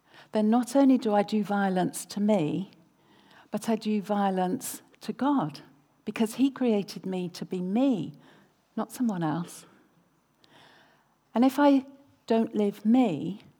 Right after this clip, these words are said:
not only do I do violence to me and to God, but also to you, because I'm trying to be like you instead of bringing the different flavor that Go-, God has made me to bring into you.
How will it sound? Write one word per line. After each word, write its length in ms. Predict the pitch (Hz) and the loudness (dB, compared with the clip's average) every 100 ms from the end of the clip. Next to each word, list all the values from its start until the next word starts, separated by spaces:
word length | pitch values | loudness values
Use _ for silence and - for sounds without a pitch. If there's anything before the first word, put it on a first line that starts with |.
| _ _ _ _ _ _ - | _ _ _ _ _ _ -8
not 200 | 214 - | -4 2
only 260 | 262 247 | 4 4
do 180 | 226 214 | 2 0
I 460 | 202 190 180 180 175 _ _ _ | 2 2 2 0 -8 _ _ _
do 120 | 196 | -10
violence 520 | 180 185 180 165 160 - | -8 -4 -2 -2 -4 -8
to 120 | - | -8
me 500 | 196 214 170 151 165 _ _ _ _ _ _ _ _ - | -4 -2 -2 -4 -8 _ _ _ _ _ _ _ _ -2
and 180 | 214 247 | 0 0
to 120 | - | -2
God, 440 | - 160 151 160 - _ - | -10 -10 -10 -12 -16 _ -6
but 100 | 233 | -4
also 340 | 226 - 185 | -4 -4 -6
to 200 | 175 208 | -6 -6
you, 380 | 196 269 220 135 - _ _ _ _ _ _ _ - | -4 -2 -4 -8 -16 _ _ _ _ _ _ _ -8
because 220 | - 208 | -4 0
I'm 180 | 208 214 | 0 0
trying 300 | - 208 196 | 0 -2 -2
to 120 | - | -6
be 140 | 196 185 | -8 -4
like 480 | 202 254 - - | 0 0 0 -6
you 280 | 170 156 165 - - - | -4 -4 -6 -10 -20 -12
instead 380 | 202 190 - 214 | -8 -6 -4 -4
of 140 | 208 214 | -4 -6
bringing 420 | 202 190 185 170 | -6 -4 -6 -6
the 80 | 185 | -6
different 480 | 170 214 - 208 - | -4 -6 -6 -10 -10
flavor 680 | - 220 220 208 - 147 151 | -2 2 2 0 -4 -6 -6
that 120 | 175 | -8
Go-, 220 | 180 185 214 - | -10 -12 -14 -10
God 180 | 208 208 | -8 -6
has 160 | - | -6
made 280 | 190 202 202 | -4 -2 -4
me 120 | 185 | -8
to 140 | 170 - | -10 -12
bring 420 | 170 160 160 180 - _ _ _ _ - | -8 -6 -4 -6 -12 _ _ _ _ -2
into 340 | 285 269 - | -2 0 -4
you. 220 | 190 147 | -6 -6